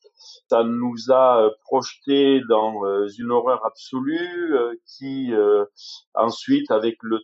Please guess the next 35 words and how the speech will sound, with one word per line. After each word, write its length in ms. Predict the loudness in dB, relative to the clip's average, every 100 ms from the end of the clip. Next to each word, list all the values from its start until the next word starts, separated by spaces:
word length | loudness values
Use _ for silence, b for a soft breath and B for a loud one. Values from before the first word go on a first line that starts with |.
| -4
temps, 480 | 0 0 0 0
euh, 480 | 0 0 -2 -2 -4 -4
donc, 240 | -4 -4 -8
eh 80 | -12 -10
bien, 220 | -10 -8
s'est, 640 | -10 -12 -14 -14 -14 -16 -18
s'est 280 | -20 -20 -10
délité, 580 | -8 -8 -10 -4 -2 -2 -6
puisqu'au 400 | -20 -20 -12 -12
fur 160 | -6 -6
et 40 |
à 40 | -6
mesure 540 | -14 -20 -12 -12 -12 _
que, 420 | -4 -4 -4 -8 -12 _ _ _ _
donc, 280 | -2 -2 -4
euh, 100 | -4
ma 160 | -4 -8
fille 200 | -8 -6
s'en 180 | -4
est 60 | -6
sortie 460 | -6 -8 -8 -10 -8
sans 160 | -6
séquelles, 600 | -6 -8 -2 2 2 0 -6
grâce 220 | -8 -6
à 80 | -8
Dieu. 400 | -6 -4 -2 -4 b b b
C'est 200 | -18 -10
ce 120 | -10 -10
qui 180 | -10
m'a, 540 | -4 -2 0 2 2 2
euh, 640 | 0 0 0 2 2 0 -2
donc, 280 | -4 -4 -4
ben, 400 | 0 2 2 0
j'allais 260 | -6 -8
dire, 200 | -8 -4